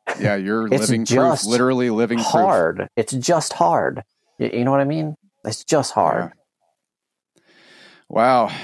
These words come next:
Speaker 1: Uh, well, Will, a-, any last, I know you, man, we, this has been fantastic. Thanks so much for telling your story. It's blown me away. I will, uh, is there, how do we follow you? And is there a way to kind of,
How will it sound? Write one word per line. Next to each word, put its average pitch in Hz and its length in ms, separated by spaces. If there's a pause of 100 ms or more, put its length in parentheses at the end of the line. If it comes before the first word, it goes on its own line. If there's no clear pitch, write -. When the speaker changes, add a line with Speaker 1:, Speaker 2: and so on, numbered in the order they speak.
(180)
Speaker 1:
Uh, 120 440
well, 113 200
Will, 127 360
a-, - 40
any 156 360
last, 139 460
I 120 100
know 127 80
you, 120 240
man, 117 200
we, 120 140 (100)
this 135 200
has - 200
been 107 220
fantastic. 107 680 (160)
Thanks 110 220
so 113 100
much 104 180
for 95 120
telling 98 480
your 101 240 (100)
story. 101 520
It's 98 180
blown 110 480
me 101 100
away. 95 480 (160)
I 120 120
will, 127 260
uh, 120 140
is 120 120
there, 123 100
how 151 120
do 185 60
we 175 140
follow 151 260
you? 147 340
And 117 200
is 120 100
there 127 120
a 120 60
way 127 180
to 131 120
kind 127 260
of, 120 280